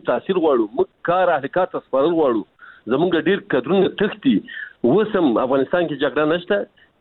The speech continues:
خو اقتصادي ستونزې دي، کار اهل کار ته نه سپارل کېږي، ځینې ځورونې هم شته. دغه ټولو ته په کتو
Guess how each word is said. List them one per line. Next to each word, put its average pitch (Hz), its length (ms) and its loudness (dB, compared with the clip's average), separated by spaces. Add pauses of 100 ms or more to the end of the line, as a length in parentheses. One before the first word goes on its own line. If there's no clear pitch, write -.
(120)
خو 143 280 2
اقتصادي 135 420 -2
ستونزې 202 320 -2
دي، 196 160 2
کار 160 260 0
اهل 131 160 2
کار 139 160 -2
ته - 120 -2
نه 170 100 2
سپارل 202 220 0
کېږي، 190 420 -2
ځینې 147 280 0
ځورونې 131 400 2
هم 202 80 -2
شته. 190 220 -2 (340)
دغه 139 160 0
ټولو 202 320 0
ته 156 120 -6
په 123 120 -10
کتو 135 320 0